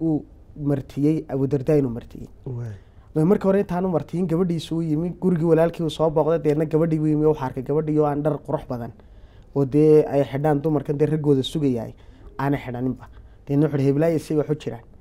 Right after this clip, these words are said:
Speaker 1: Markaasay tidhi, "Dee ninka, ninkan saaxiibka ee walaalka ahi, dee mawaadiicdan dumarkii waxaa la xidhiidhay iyo gabadha meesha ku joogtaba, hadal macnihiisu sidaa uu tilmaamaya u sheegtay." Oo ninka nin, nin Ilaahay xaggiisa u jeedo oo cibaado mooyaane wax kale aan u jeedin inuu yahay.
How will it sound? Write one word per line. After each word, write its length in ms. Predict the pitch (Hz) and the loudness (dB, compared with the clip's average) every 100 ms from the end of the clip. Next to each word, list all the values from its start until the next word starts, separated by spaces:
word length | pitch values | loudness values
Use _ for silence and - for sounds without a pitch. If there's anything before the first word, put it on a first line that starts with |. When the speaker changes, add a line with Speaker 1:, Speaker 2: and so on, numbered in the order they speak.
| - - - | -20 -20 -18
Speaker 1:
Markaasay 340 | 120 143 - 156 | -6 -4 -2 -2
tidhi, 120 | 147 135 | -2 2
"Dee 100 | 151 | 4
ninka, 440 | 180 - 170 156 | 2 0 0 0
ninkan 440 | 165 180 175 175 175 | -2 -6 -4 -6 -6
saaxiibka 460 | - 131 180 165 170 | -8 -6 -6 -4 2
ee 80 | 156 | 6
walaalka 380 | 156 180 180 175 | 6 6 4 2
ahi, 280 | 135 127 131 - - - - | 2 -4 -12 -18 -20 -20 -2
dee 100 | 151 | 2
mawaadiicdan 720 | 165 156 156 147 190 180 175 - 156 | 4 4 4 2 -2 -2 -4 -6 -4
dumarkii 360 | 185 151 - | -2 -2 -2
waxaa 300 | 170 - 160 | -4 -2 -2
la 100 | 170 | -4
xidhiidhay 380 | 170 143 143 165 | -2 -2 -2 -2
iyo 100 | 165 | -2
gabadha 320 | 147 165 180 | 0 0 2
meesha 240 | 165 170 - | -2 -4 -6
ku 100 | 185 | -8
joogtaba, 420 | - 139 175 139 - - - | -6 -4 -2 -2 -4 -18 -16
hadal 400 | - 175 170 143 | 0 4 4 2
macnihiisu 600 | 147 151 160 180 170 - | 0 0 2 0 -2 -4
sidaa 240 | 143 170 165 | -6 0 2
uu 80 | 151 | 2
tilmaamaya 500 | - 139 156 156 151 | 0 0 2 2 2
u 60 | |
sheegtay." 320 | 147 123 - - - - - | 0 -8 -14 -20 -20 -20 -4
Oo 40 | 156 | 2
ninka 160 | 190 | 2
nin, 160 | 190 214 185 180 | 4 2 2 2
nin 120 | 220 214 | 2 2
Ilaahay 300 | 196 208 196 | 6 8 8
xaggiisa 380 | 196 185 170 180 | 4 0 -2 -2
u 60 | 185 | -2
jeedo 260 | - 160 | -2 0
oo 60 | 180 160 | 0 2
cibaado 340 | 165 160 214 | 4 4 4
mooyaane 320 | 214 190 185 | 4 4 4
wax 140 | 208 - | 2 2
kale 140 | 196 | 0
aan 120 | 180 | 2
u 40 | 180 | 0
jeedin 320 | - 131 123 - - - | -4 -6 -6 -12 -20 -12
inuu 160 | - 156 | -2 0
yahay. 220 | 120 - | -2 -6